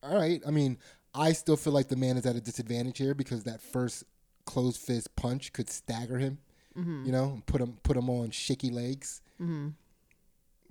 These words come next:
Speaker 1: But rules are rules.
Speaker 2: Rules are rules.
Speaker 1: Rules are rules.
Speaker 2: Yeah.
Speaker 1: You
Speaker 2: He,
Speaker 1: gotta
Speaker 2: he
Speaker 1: take
Speaker 2: only gets one. If she comes back, then it restarts.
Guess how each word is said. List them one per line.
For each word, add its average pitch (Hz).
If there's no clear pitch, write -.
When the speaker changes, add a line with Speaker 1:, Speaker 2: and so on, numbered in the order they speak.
Speaker 1:
But 127
rules 127
are 107
rules. -
Speaker 2:
Rules 156
are 143
rules. -
Speaker 1:
Rules 123
are 101
rules. -
Speaker 2:
Yeah. 147
Speaker 1:
You 196
Speaker 2:
He, -
Speaker 1:
gotta 226
Speaker 2:
he 214
Speaker 1:
take 269
Speaker 2:
only 285
gets 214
one. 131
If 190
she 254
comes 220
back, 208
then 196
it 175
restarts. -